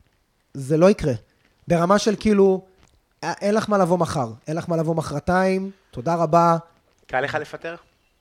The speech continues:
Speaker 1: לא קל לי לפטר, כי זה פרנסה של אנשים, ואני תמיד נותן אלף צ'אנסים, עד שאני מגיע למצב של, "אחי, אני עוד מבקש סליחה, אחי, אני,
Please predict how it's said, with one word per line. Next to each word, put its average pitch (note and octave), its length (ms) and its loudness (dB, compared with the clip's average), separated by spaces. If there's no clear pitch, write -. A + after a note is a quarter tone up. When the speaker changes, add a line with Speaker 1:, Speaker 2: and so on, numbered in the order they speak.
Speaker 1:
לא D#3 180 -2
קל C#3+ 140 -4
לי B2+ 80 -2
לפטר, D3+ 380 -4
כי D3+ 100 -8
זה A#2+ 100 -10
פרנסה G2 380 -8
של F#2 140 -8
אנשים, B2+ 440 -6
ואני C#3 240 -6
תמיד D3+ 280 -6
נותן C#3+ 300 -6
אלף D#3 240 -2
צ'אנסים, D3+ 540 -6
עד C3 160 -6
שאני C3 340 -6
מגיע B2+ 260 -6
למצב A#2+ 320 -8
של, G#2+ 440 -10
"אחי, - 140 -14
אני A2 160 -16
עוד A2+ 140 -20
מבקש A2+ 300 -16
סליחה, A2 340 -16
אחי, - 240 -20
אני, F2+ 80 -20